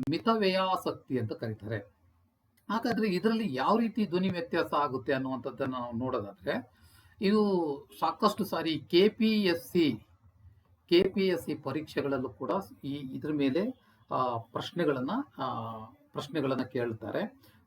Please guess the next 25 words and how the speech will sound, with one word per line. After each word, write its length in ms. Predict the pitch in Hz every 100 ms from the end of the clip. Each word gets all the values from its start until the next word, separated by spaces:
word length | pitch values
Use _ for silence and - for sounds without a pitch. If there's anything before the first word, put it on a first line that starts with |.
| 240
ಮತ್ತೆ 120 | 226
ಸಾಕಷ್ಟು 560 | - - - 208 220
ಪ್ರಶ್ನೆಗಳು 520 | 190 - - 185 185 175
ಕೂಡ 180 | 208
ಇದ್ರ 240 | 247 180 160
ಮೇಲೆ 180 | 151 139
ಬಂದಿದ್ದಾವೆ. 520 | 117 139 151 113 - _ - - - -
ಹಾಗಾಗಿ 420 | - 113 104 160 226 _ _ _ -
ಕೆಲವೊಂದು 400 | 269 277 240 165
ಉದಾಹರಣೆಗಳನ್ನ 580 | 160 196 190 170 156
ನಾನು 280 | 147 135 131
ಕೊಡ್ಲಿಕ್ಕೆ 420 | 113 127 123 110
ಬಯಸ್ತಾ 380 | 110 113 107 -
ಇದ್ದೇನೆ. 360 | 107 101 110 196 262
ಮೊದಲನೇದಾಗಿ 640 | 160 156 202 185 147 117 170
ಮಿತವ್ಯಯಾಸಕ್ತಿ 1040 | 131 127 180 175 180 185 180 160 - 160
ಅನ್ನುವಂತಹ 560 | 143 139 131 - 131 131 - -
ಸಂದರ್ಭದಲ್ಲಿ 720 | 120 120 110 - - 135 196 - _ _ -
ಉದಾಹರಣೆಗೆ 640 | 143 170 143 110 104 120 170 226 _ _ -
ಒಂದು 220 | 214 190
ಹೆಸರಿದೆ 460 | 156 151 226 185 151
ಅಂತ 180 | 131 117
ಇಟ್ಕೊಳ್ಳೋಣ, 440 | 110 - 113 110 143 247 - _ -
ಅದು 300 | - 170 262 - -
ಶ್ರೀನಿವಾಸ 960 | - - 185 208 190 180 143 113 -